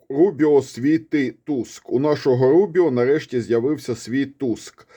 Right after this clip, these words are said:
Наш брат Туск не встиг прибути на саміт, як сказав, що Європа має бути стурбована перш за все обороною європейських кордонів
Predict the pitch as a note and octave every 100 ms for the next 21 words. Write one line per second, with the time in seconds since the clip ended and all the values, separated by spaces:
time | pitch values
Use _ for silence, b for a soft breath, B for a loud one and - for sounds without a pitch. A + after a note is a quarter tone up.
0 | B B B - D#3+ C#3 A#2+ C#3 C#3 C3
1 | _ E3 G3+ G3 - - G2+ D3 B2 -
2 | D3 - C#3 C3 C3+ C3 A#2+ A#2 F3+ G3+
3 | G#3 F3 C3+ B2+ - - B2+ E3+ F3+ D#3+
4 | B B B - D#3+ D#3 D3 C#3 E3 E3
5 | C#3+ C#3 D3 C3+ B2 D3 C#3 B2+ - B2
6 | A#2 C#3+ C3+ B2 G#2+ C#3+ A#2+ - A#2 -
7 | D#3 - B2 C3 D3 D3 C3 A#2+ A#2+ B2
8 | A#2+ A#2+ A#2+ - A#2+ - B2+ B2 F3+ G#3
9 | F#3 F3+